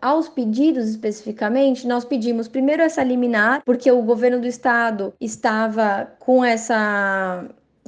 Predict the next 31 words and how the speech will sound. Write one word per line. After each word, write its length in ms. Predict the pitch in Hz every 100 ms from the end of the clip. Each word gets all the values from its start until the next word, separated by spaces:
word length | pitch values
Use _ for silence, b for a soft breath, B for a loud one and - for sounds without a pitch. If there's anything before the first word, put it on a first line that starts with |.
| -
com 160 | 262
esse 220 | 247 233
cronograma 520 | 220 214 214 196 196 190
de 100 | 190
soltar 520 | 247 240 240 262 320
o 60 |
edital 420 | 269 214 220 208 202
ainda 380 | 208 214 311
em 100 | 320
dezembro, 720 | 269 208 196 190 208 254 330 339 _
então 180 | 247 247
a 60 |
liminar 320 | 247 247 233 233
pra 100 | 233
suspender 600 | 247 - 262 262 294 359
isso 420 | 294 233 214 233
enquanto 480 | 226 262 277 294 294 - - _ -
está 360 | 226 220 247 247
sendo 300 | 240 240 233
a-, 180 | 220 220
analisado 760 | 220 220 214 214 247 311 285
o 40 | 269
pedido 240 | 233 220
de 80 | 220
tombamento 560 | 220 208 202 190 190
no 100 | 202
Compresp, 720 | 202 254 277 262 226 262 - 339 339 _ _ -
e 140 | 330
também, 840 | 349 359 330 277 294 349 339 269 -
é, 760 | 233 226 220 214 202 196 190 - - _
solicitamos 1300 | - 302 294 285 226 220 262 294 339 269 196 190 -